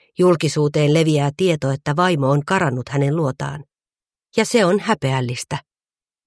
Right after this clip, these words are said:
Benedikte kohotti toisen suupielensä katkeraan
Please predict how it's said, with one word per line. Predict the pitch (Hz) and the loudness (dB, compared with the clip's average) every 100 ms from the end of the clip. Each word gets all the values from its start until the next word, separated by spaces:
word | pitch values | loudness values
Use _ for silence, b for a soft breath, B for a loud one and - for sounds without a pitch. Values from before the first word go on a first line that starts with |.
| _ - | _ 0
Benedikte | 160 151 143 143 - | 4 4 4 0 -2
kohotti | 165 156 147 139 | -2 -2 -4 -2
toisen | 165 151 131 | 0 0 -2
suupielensä | - 165 143 131 131 135 135 147 - | -2 -2 -2 -2 -2 -2 -4 -6 -4
katkeraan | 160 - 135 131 | -6 -4 -6 -4